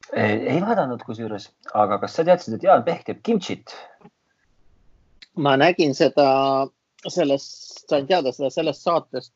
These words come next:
Speaker 2: kui ta käis Joel Ostrati juures süüa tegemas. Siis sain teada, jah.
Speaker 1: No vot, minul on kodus purk Jaan, äh,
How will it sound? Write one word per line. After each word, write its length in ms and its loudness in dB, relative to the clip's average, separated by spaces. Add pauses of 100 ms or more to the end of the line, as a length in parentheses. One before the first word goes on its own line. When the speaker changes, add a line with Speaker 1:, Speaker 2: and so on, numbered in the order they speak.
(220)
Speaker 2:
kui 140 -10
ta 160 -8
käis 240 -6
Joel 240 0
Ostrati 480 -6
juures 380 -6 (340)
süüa 320 6
tegemas. 320 -4 (540)
Siis 180 -2
sain 160 -4
teada, 320 -2
jah. 80 -18 (800)
Speaker 1:
No 80 6
vot, 240 6
minul 240 4
on 80 2
kodus 320 0
purk 240 2
Jaan, 320 2 (400)
äh, 220 -4